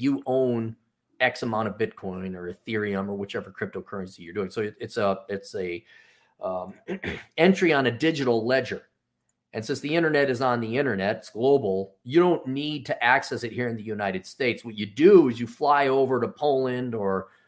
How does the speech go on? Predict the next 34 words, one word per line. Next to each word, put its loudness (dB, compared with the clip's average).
Panama 4
or 2
wherever 0
you're -2
gonna -4
go, -2
and 2
then 6
you 4
access 2
your -6
currency -4
there. 2
You 0
don't 6
convert 2
it 2
into -2
dollars. 2
You -8
convert -2
it -2
into -2
Panamanian, -2
uh, -8
pesos 0
or -4
Polish -8
euros. 0
Is -16
Poland 0
in -4
the -6
euro? -6